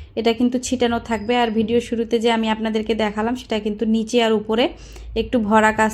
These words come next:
থাকবে কামিজের নিচের পাটে এবং উপরের পাটে বুকের কাছে। আর এভাবে করে কিন্তু ছোট ছোট জায়গা জায়গা ছিটানো ফুল থাকবে।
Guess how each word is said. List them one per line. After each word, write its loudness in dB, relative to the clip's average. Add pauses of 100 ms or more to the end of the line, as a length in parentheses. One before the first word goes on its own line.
থাকবে -2
কামিজের 2 (500)
নিচের 2
পাটে 0
এবং 0
উপরের 0
পাটে -2
বুকের -2
কাছে। -2 (240)
আর 4 (140)
এভাবে 2
করে -2
কিন্তু -2
ছোট -6
ছোট -2
জায়গা 0
জায়গা 0
ছিটানো -2
ফুল -2
থাকবে। -2